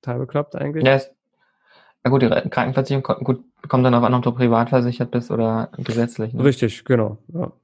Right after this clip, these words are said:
Speaker 1: Bei mir war's
Speaker 2: Also
Speaker 1: gesetzlich und das waren, glaub ich, damals, weiß ich nicht, zweihundertachtzig oder zweihundertfünfzig Euro für die Krankenversicherung. Also hatte ich halt fünfzig Euro
Speaker 2: Echt?
Speaker 1: noch gut. Ja.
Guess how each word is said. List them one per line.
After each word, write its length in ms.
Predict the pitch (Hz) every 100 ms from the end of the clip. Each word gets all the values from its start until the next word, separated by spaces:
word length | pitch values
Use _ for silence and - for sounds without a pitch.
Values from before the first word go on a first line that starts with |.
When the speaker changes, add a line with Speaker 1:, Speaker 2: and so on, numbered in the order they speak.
| _
Speaker 1:
Bei 100 | -
mir 200 | 123 127
war's 380 | 123 123 - -
Speaker 2:
Also 180 | - 117
Speaker 1:
gesetzlich 560 | 127 143 135 131 - -
und 220 | 120 117
das 160 | 117 -
waren, 320 | 117 113 113
glaub 200 | 117 113
ich, 160 | 110 -
damals, 880 | 120 113 110 107 - - - - -
weiß 160 | 117 101
ich 60 |
nicht, 160 | 104 101
zweihundertachtzig 760 | - 120 113 110 - - - 120
oder 100 | 107
zweihundertfünfzig 680 | - 113 110 120 - - -
Euro 200 | 120 120
für 180 | -
die 300 | 117 117 113 - _ -
Krankenversicherung. 800 | 135 - 123 117 117 127 123 107
Also 240 | 104 107 - - - _
hatte 200 | - 107
ich 100 | 101
halt 100 | 104
fünfzig 460 | - 117 - - -
Euro 140 | 127
Speaker 2:
Echt? 180 | 120 110
Speaker 1:
noch 100 | -
gut. 240 | 120 - _ _ -
Ja. 220 | 113